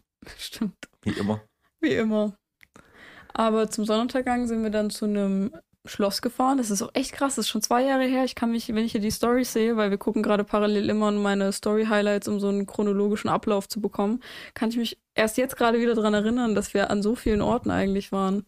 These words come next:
Speaker 2: Das Schloss war nämlich vorm Sonnenuntergang, weil
Speaker 1: Ah.
Speaker 2: der Sonnenuntergang war nämlich mein Lieblingsspot überhaupt.
Speaker 1: Ach
Speaker 2: Oben
Speaker 1: so.
Speaker 2: hier auf diesen, aber da kommen wir gleich nochmal dazu.
Speaker 1: Stimmt. Ja.
Speaker 2: Na, also,
Speaker 1: Ja, aber, oder
Speaker 2: genau.
Speaker 1: war das so eine Burg?
Speaker 2: Also
Speaker 1: Castillo? Nee, heißt Schloss. Das war aber richtig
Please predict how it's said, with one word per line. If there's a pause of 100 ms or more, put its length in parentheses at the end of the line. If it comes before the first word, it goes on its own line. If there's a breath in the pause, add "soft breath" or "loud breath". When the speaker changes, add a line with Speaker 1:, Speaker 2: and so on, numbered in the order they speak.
(120)
Speaker 2:
Das
Schloss
war
nämlich
vorm
Sonnenuntergang, (160)
weil
Speaker 1:
Ah.
Speaker 2:
der
Sonnenuntergang
war
nämlich
mein
Lieblingsspot
überhaupt.
Speaker 1:
Ach
Speaker 2:
Oben
Speaker 1:
so.
Speaker 2:
hier
auf
diesen, (300)
aber
da
kommen
wir
gleich
nochmal
dazu. (180)
Speaker 1:
Stimmt. (640 soft breath)
Ja. (360)
Speaker 2:
Na, (140 loud breath)
also,
Speaker 1:
Ja,
aber,
oder
Speaker 2:
genau.
Speaker 1:
war
das
so
eine
Burg? (760)
Speaker 2:
Also (520)
Speaker 1:
Castillo?
Nee,
heißt
Schloss.
Das
war
aber
richtig